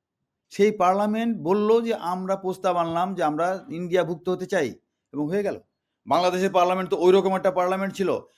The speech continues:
একচল্লিশ সালের কথা যে বলে, একচল্লিশ সাল পর্যন্ত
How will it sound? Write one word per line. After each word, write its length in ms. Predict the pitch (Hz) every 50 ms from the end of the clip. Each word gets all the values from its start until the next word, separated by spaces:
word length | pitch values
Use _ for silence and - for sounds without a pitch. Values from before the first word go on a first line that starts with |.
| _ _ _
একচল্লিশ 600 | - 147 143 - - 190 196 190 190 185 - -
সালের 240 | 185 175 170 175 165
কথা 200 | 175 170 175 175
যে 120 | 160 165
বলে, 680 | 131 113 98 104 117 127 139 156 170 190 185 131 85 - _ _ _ _
একচল্লিশ 440 | - 131 123 _ - 165 160 147 -
সাল 160 | 156 143 131
পর্যন্ত 280 | 139 143 143 139 127